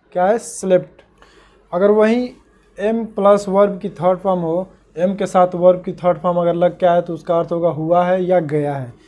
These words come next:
यानी जैसे मुझे बताया गया है या मैं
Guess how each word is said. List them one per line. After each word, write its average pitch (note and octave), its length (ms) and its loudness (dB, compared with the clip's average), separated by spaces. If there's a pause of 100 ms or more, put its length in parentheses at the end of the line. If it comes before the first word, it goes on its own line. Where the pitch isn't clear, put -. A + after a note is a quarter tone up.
(200)
यानी F3 180 -4
जैसे F3 320 -2 (340)
मुझे E3+ 380 -4 (320)
बताया E3 540 2
गया F3 280 0
है F3+ 280 -4 (400)
या E3 140 0
मैं F3+ 400 -2